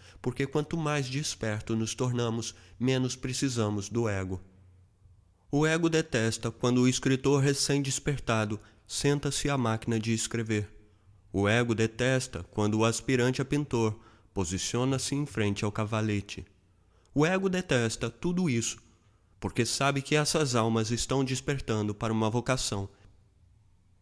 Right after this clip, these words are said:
e que essa vocação vem de um plano mais nobre do que o material e de uma fonte mais profunda e mais poderosa do que a física.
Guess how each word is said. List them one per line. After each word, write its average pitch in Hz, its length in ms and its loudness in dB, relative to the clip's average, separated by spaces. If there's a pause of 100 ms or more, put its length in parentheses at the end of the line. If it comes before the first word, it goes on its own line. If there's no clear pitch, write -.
(120)
e 135 80 4
que 160 180 4
essa 170 240 2
vocação 160 580 0
vem 127 200 4
de 127 100 0
um 143 100 2
plano 143 320 2
mais 147 300 2
nobre 113 380 4
do 113 100 2
que 120 140 0
o 123 80 2
material 127 640 2 (260)
e 135 80 4
de 131 100 0
uma 151 220 4
fonte 127 380 2
mais 127 320 0
profunda 113 580 -2
e 113 100 2
mais 120 320 0
poderosa 117 720 2 (380)
do 104 140 0
que 127 200 2
a 131 60 2
física. 95 640 -2